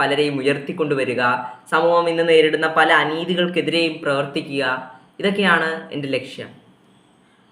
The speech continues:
അതുപോലെ തന്നെ ഞാൻ വിശ്വസിക്കുന്ന ഒരു കാര്യമാണ്, ഒരിക്കലും ഒരു എക്സാം പാസ്സായതുകൊണ്ട് ഞാൻ സക്സസ്ഫുൾ ആവുന്നില്ല, ഞാൻ വിജയത്തിലെത്തുന്നില്ല. പകരം എൻ്റെ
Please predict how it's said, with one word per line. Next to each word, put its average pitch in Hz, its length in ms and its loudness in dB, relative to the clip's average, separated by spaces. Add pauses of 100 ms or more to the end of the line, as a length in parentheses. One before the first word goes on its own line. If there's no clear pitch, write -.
(240)
അതുപോലെ 254 300 6
തന്നെ 254 140 2 (140)
ഞാൻ 240 120 6 (100)
വിശ്വസിക്കുന്ന 220 540 0 (180)
ഒരു 156 160 2
കാര്യമാണ്, 151 500 0 (520)
ഒരിക്കലും 226 320 4
ഒരു 226 140 8
എക്സാം 247 460 4 (160)
പാസ്സായതുകൊണ്ട് 185 1080 2 (600)
ഞാൻ 170 100 4 (140)
സക്സസ്ഫുൾ 165 560 -4
ആവുന്നില്ല, 123 360 -4 (640)
ഞാൻ 175 180 0
വിജയത്തിലെത്തുന്നില്ല. 151 840 -4 (580)
പകരം 190 280 0 (420)
എൻ്റെ 196 180 0